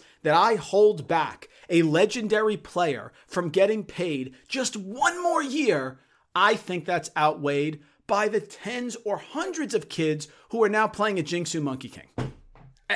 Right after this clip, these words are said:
Speaker 2: was
Speaker 1: that's
Speaker 2: waiting for that to come up. Yes.
Speaker 1: I, I, yeah, I, I gotta come up with a new one, right? Ro-, C-, Cedar,
Speaker 2: No, no, no,
Speaker 1: C-, Cedar
Speaker 2: stick,
Speaker 1: Rapids,
Speaker 2: please.
Speaker 1: maybe Cedar Rapids would be a better one.
Speaker 2: No,
Speaker 1: That
Speaker 2: no, no. Stick with Jinxu Monkey King.
Speaker 1: So I, I'm willing to become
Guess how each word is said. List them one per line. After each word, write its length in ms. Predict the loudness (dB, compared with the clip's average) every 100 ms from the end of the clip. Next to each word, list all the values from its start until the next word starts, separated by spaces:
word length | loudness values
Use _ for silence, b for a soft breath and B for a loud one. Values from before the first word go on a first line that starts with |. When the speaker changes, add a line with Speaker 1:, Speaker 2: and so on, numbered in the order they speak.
| 0
Speaker 2:
was 60 |
Speaker 1:
that's 360 | 4 6 4 2
Speaker 2:
waiting 160 | -4 -2
for 100 | 2
that 140 | 2
to 60 | 4
come 200 | 4 4
up. 200 | 4 6
Yes. 320 | 6 6 4
Speaker 1:
I, 60 |
I, 20 | 4
yeah, 200 | 4 2
I, 240 | 2 0
I 60 | 0
gotta 140 | -2
come 140 | -4 -6
up 60 |
with 80 | -8
a 40 | -8
new 160 | -8
one, 120 | -10
right? 180 | -12 -8
Ro-, 140 | -6 -6
C-, 240 | -8 -10
Cedar, 300 | -8 2 4
Speaker 2:
No, 40 | 6
no, 120 | 4
no, 120 | 2
Speaker 1:
C-, 160 | 0 4
Cedar 80 | 4
Speaker 2:
stick, 80 |
Speaker 1:
Rapids, 340 | 6 4 2 -2
Speaker 2:
please. 40 |
Speaker 1:
maybe 160 | -2 -4
Cedar 280 | -4 -2 -2
Rapids 400 | -2 -6 -10 -12
would 80 |
be 60 | -12
a 40 |
better 160 | -10 -10
one. 100 | -12 -6
Speaker 2:
No, 180 | 0 2
Speaker 1:
That 140 | 2
Speaker 2:
no, 80 | 0
no. 40 | -6
Stick 260 | -8 -4
with 100 | -4
Jinxu 320 | -2 -4 -4 -8
Monkey 220 | -8 -14
King. 160 | -14
Speaker 1:
So 320 | 2 4 4 2
I, 120 | -6 -4
I'm 300 | -4 -4 -2
willing 420 | -2 -2 -6 -10
to 80 | -12
become 680 | -14 -14 -10 -8 -8 -10